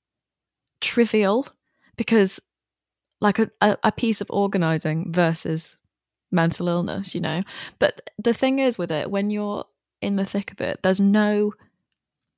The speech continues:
one big thing that you can do to solve it in an hour.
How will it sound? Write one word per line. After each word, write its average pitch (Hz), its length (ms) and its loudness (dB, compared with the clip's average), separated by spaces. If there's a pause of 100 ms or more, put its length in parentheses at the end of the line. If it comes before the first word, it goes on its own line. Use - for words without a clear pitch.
(340)
one 202 720 4
big 185 280 2
thing 190 280 0
that 180 160 -2
you 175 120 0
can 170 180 -2
do 170 160 0
to - 160 -6
solve 170 320 0
it - 80 -2
in 165 100 0
an 156 120 0
hour. 156 280 -2